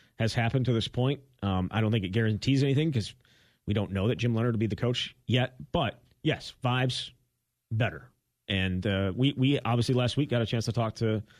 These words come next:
Jack Nelson and, and Tanner Bortolini on the show. If you missed it, you can go back and listen to it, uh, wherever you get your podcasts. You could tell, and, and even talking to them off there, you could tell that there's, there's some good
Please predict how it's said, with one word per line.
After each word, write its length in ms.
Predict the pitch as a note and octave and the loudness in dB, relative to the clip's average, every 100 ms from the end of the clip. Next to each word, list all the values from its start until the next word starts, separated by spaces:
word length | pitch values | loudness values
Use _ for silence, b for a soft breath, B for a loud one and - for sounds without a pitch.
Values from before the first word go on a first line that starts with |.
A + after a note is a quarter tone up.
| b b b | b b b
Jack 220 | - B2+ A#2+ | -2 -2 0
Nelson 400 | A#2 A2+ C#3 B2+ | 0 2 0 0
and, 160 | F#2+ | -2
and 140 | A#2 G2 | -2 0
Tanner 200 | A#2 G#2+ | 0 2
Bortolini 460 | A2+ G#2+ G#2+ A2+ | 0 2 2 2
on 80 | G#2+ | 2
the 60 | G2 | 0
show. 220 | - G2+ | 0 0
If 100 | A#2 | 0
you 60 | G2+ | 0
missed 220 | G2+ - | 0 0
it, 40 | |
you 60 | B2 | -2
can 80 | G#2 | 0
go 80 | G2 | 0
back 200 | F#2+ F#2 | 0 -2
and 220 | F2 G2 - | -4 -6 -8
listen 240 | G2+ G2 F#2+ | -4 -2 -2
to 140 | G2+ | -2
it, 100 | G#2 - - | -2 -4 -6
uh, 320 | F#2+ F2 E2 E2 - | -4 -4 -6 -10 -12
wherever 260 | - G2+ F#2+ | -4 0 0
you 40 | |
get 100 | F2+ | -2
your 80 | - | -4
podcasts. 580 | - A2 G#2 F2+ F2+ - b b b b b b b _ _ | -2 -2 -2 -2 -2 -4 b b b b b b b _ _
You 140 | - | -4
could 100 | F#3+ - | -2 0
tell, 200 | C#3+ D#3+ | 2 2
and, 160 | B2 - | 0 0
and 100 | B2+ | 2
even 320 | D#3+ D#3+ C3+ | 2 2 2
talking 280 | G#2+ C#3 C3 | 2 0 0
to 40 | A#2+ | 0
them 120 | A2+ | 2
off 160 | A#2+ A#2+ | 0 0
there, 220 | G#2 A#2+ | 0 0
you 100 | D#3+ | 0
could 100 | F3+ - | -2 0
tell 340 | B2 B2+ C3 C3 - - | 0 2 0 -4 -10 -2
that 200 | B2 - _ | 0 -2 _
there's, 220 | A#2+ B2 | 0 0
there's 220 | - C#3+ - | 0 -2 -2
some 80 | |
good 300 | D#3 C#3 A#2+ | 0 0 -2